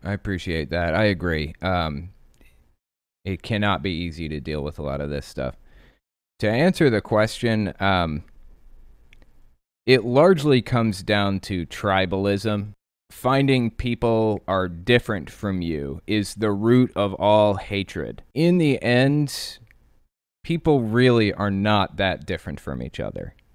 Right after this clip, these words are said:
Really, there, there is only one human species. We're all the same for all intents and purposes. Some of us are shorter, some of us are taller, some are big and small,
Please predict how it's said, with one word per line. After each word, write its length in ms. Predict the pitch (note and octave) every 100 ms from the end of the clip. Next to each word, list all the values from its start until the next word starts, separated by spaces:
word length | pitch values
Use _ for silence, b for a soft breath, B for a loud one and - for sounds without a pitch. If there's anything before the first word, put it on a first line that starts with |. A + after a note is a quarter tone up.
| _
Really, 600 | G#2+ E3 B3 B3+ F#3+ D3
there, 300 | B2+ C3 B2+ -
there 240 | C3 D3+
is 160 | C#3+ -
only 520 | - F3 F#3 D#3+ C#3 A#2+
one 760 | G#2 A#2 C#3 C3+ A2+ F#2+ F2+ - _ _ _ _ _ _ _ _ _
human 480 | - D#3 D#3+ D3 A2
species. 1080 | - - - C3+ A#2 D2+ A#1 C#2 - - - _ _ _ _ _ -
We're 400 | A#2 D#3 E3+ D#3
all 380 | - C#3+ C#3+ C3
the 160 | A#2+
same 480 | - A#2+ G2+ D#2+ D#2
for 220 | - A2
all 320 | G2+ A2 G#2+
intents 680 | F2 G2+ - F#2 E2+ - - -
and 160 | E2+
purposes. 680 | - D2+ D2+ D#2+ B1+ A#1 - _ _ _ _
Some 180 | - C#3
of 120 | B2+
us 200 | B2+ B2
are 120 | A2
shorter, 440 | G2+ C3+ C3 B2+ B2
some 260 | - B2+
of 60 | A#2+
us 220 | A2+ A2
are 80 | G2
taller, 480 | - A2+ A2+ A2+ G#2+
some 300 | - G2+ G2
are 80 | F2+
big 340 | G2+ G#2 F#2+
and 120 | E2+
small, 540 | - G#2 G#2 G#2 G2+